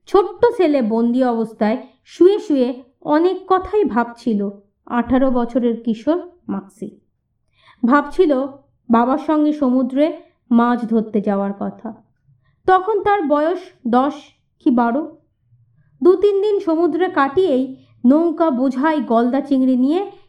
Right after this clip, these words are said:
সে আর তার বাবা ফিরে আসতো তাদের সমুদ্র পাড়ের গ্রামে। তারপর সমুদ্রে আস্তে আস্তে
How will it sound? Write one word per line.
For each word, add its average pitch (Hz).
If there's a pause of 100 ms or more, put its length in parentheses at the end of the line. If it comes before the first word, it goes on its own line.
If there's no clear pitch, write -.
সে 339
আর 240 (140)
তার 214
বাবা 214 (260)
ফিরে 262
আসতো 349 (220)
তাদের 247
সমুদ্র 254
পাড়ের 269
গ্রামে। 185 (1000)
তারপর 262 (180)
সমুদ্রে 285
আস্তে 262
আস্তে 254